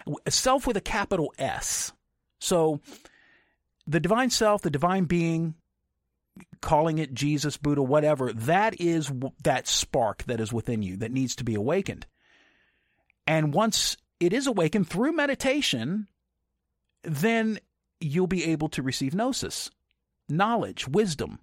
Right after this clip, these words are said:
to guide you on the path of life. It sounds really New Agey, and that's because it is, because Gnosticism is very, uh, very, uh, synchronistic. It takes from all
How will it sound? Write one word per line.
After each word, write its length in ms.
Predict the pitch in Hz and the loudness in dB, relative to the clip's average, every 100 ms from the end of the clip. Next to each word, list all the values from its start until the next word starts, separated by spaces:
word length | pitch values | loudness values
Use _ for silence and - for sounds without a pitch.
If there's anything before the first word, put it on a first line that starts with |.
| _ _ _ _ _ _ _ _ - | _ _ _ _ _ _ _ _ -4
to 100 | 180 | 2
guide 420 | 190 190 254 151 | 4 4 2 0
you 380 | 123 131 196 226 | 0 -2 -4 -6
on 160 | - 151 | -2 -2
the 60 | 185 | 0
path 280 | 135 95 | -2 -2
of 100 | 160 | -2
life. 480 | 208 233 - - - - _ _ _ _ _ _ _ _ _ 175 | 0 0 0 -8 -16 -18 _ _ _ _ _ _ _ _ _ -8
It 120 | 175 | -4
sounds 240 | 226 180 | -2 0
really 640 | 135 131 165 277 277 254 180 | -2 0 2 2 0 -2 -2
New 420 | 156 170 202 202 151 | 2 4 4 2 0
Agey, 480 | 165 214 131 160 - | 0 0 -2 -2 -2
and 180 | 143 139 | -2 -2
that's 200 | 180 - | -4 -6
because 340 | 151 165 131 | -4 -2 -2
it 80 | 127 | 0
is, 260 | 185 113 | 0 -2
because 360 | - 139 147 127 | -4 -4 -2 -2
Gnosticism 680 | 151 196 - 156 147 131 123 | -2 -4 -4 -4 -2 -2 -2
is 120 | 107 | -4
very, 460 | 101 160 214 240 - - _ _ - - - | -2 0 0 -2 -4 -8 _ _ -18 -18 -4
uh, 260 | 123 120 110 | 2 2 0
very, 480 | 113 113 180 208 196 | -2 0 2 2 2
uh, 80 | 135 | 2
synchronistic. 720 | - 190 143 117 151 226 190 - - - | 0 0 0 -2 -2 -4 -6 -12 -16 -6
It 180 | 147 147 | -4 -2
takes 300 | - 170 - | -2 -2 -2
from 260 | - 156 - - | -2 -2 -4 0
all 560 | 135 170 185 202 190 | 4 6 6 4 2